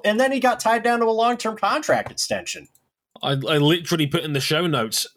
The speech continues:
Speaker 2: "Did he commit too early to sticking with this team long-term?" Because,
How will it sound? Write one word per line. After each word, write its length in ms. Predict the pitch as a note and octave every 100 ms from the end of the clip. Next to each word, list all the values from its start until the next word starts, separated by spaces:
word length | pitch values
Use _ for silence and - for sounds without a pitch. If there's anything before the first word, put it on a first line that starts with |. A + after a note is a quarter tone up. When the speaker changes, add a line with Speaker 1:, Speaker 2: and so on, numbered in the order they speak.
| C#3
Speaker 2:
"Did 160 | D3+ C3
he 180 | G3
commit 380 | - F#4 A#3+ C4+
too 300 | - A#3 G3
early 380 | C3 C3+ A3 G4 - - -
to 80 | D4
sticking 360 | - C#4 D4+
with 100 | C#4+
this 160 | B3 -
team 260 | D4+ D#4 D#4
long-term?" 520 | E4+ - D#4 F#4+ E4
Because, 420 | G#3 A3+ G3+ -